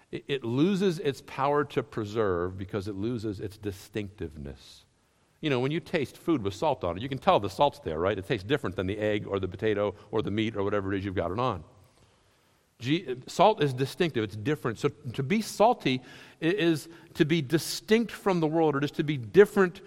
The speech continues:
from the people around you, right? You can't be salty if you taste the same as the meat. When the salt becomes indistinguishable from what it's supposed to be preserving, then it's no longer any good. And when a Christian use-, loses that,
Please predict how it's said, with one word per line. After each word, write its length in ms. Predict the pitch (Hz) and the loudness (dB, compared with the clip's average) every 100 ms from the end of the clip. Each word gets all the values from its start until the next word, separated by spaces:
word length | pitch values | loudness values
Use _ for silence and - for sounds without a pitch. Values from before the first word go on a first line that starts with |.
| - - | -20 -6
from 200 | - 170 | 0 2
the 80 | 151 | 2
people 560 | - 170 165 156 143 - - | 0 -4 0 0 0 -6 0
around 520 | 147 143 135 139 131 | 2 4 4 4 0
you, 360 | 107 110 87 73 - - | -2 -4 -4 -6 -12 -4
right? 220 | 113 123 | -4 -2
You 100 | 131 | -6
can't 260 | - 175 | -2 -2
be 100 | 175 | 0
salty 460 | 175 - 175 175 143 | -2 4 4 6 0
if 140 | 123 | -2
you 60 | 147 | -4
taste 240 | - 135 | -4 -4
the 80 | - | -4
same 280 | 135 135 135 | -2 -2 0
as 100 | 120 | 0
the 100 | 123 | -2
meat. 280 | 131 131 - - _ _ _ _ _ _ _ _ _ _ _ _ _ - - | 0 -2 -4 -20 _ _ _ _ _ _ _ _ _ _ _ _ _ -20 -2
When 160 | 147 | 0
the 80 | 139 | 0
salt 340 | 127 185 226 | 6 6 6
becomes 380 | 226 185 175 151 | 2 -2 -2 -2
indistinguishable 1120 | - 170 190 180 - 185 190 156 123 117 113 120 - - | 0 0 2 0 0 -2 0 0 -2 0 0 -2 -20 -6
from 140 | - 143 | -2 2
what 100 | 135 | 0
it's 80 | |
supposed 340 | - 135 156 170 | 0 2 2 2
to 60 | |
be 120 | 160 151 | 0 0
preserving, 720 | - 117 156 185 117 107 120 - - - | 0 0 4 4 2 -2 -6 -12 -20 -2
then 120 | 143 | 0
it's 120 | 143 | 2
no 120 | 160 | 2
longer 280 | 175 165 151 | 4 4 4
any 200 | 147 151 | 2 0
good. 280 | 139 233 190 | 2 2 2
And 120 | 131 | 2
when 100 | 147 | 0
a 40 | 143 | 0
Christian 480 | - 240 - 190 | 2 0 2 0
use-, 400 | 151 170 233 180 143 | 2 2 2 0 4
loses 500 | 175 269 226 147 123 | 6 6 6 2 2
that, 340 | 110 120 156 | 2 2 0